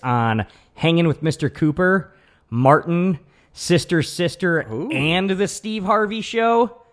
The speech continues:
Speaker 1: She's, she's gotten around, man.
Speaker 2: Yeah, have to turn on that one network.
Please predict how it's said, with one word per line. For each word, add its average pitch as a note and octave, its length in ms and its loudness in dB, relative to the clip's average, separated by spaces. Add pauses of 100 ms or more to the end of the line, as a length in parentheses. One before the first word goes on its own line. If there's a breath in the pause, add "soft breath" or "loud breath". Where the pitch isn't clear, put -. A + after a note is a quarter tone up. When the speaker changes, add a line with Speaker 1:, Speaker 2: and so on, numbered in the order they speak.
Speaker 1:
She's, F#3+ 380 -6
she's G#3 320 -10
gotten F#3+ 360 2
around, E3 520 -2
man. C#3 500 -4
Speaker 2:
Yeah, G2+ 380 0
have F#2 260 -8
to F2 60 -12
turn G2+ 280 -2
on F#2 160 0
that E2+ 220 -2
one F2 520 0
network. E2 560 -6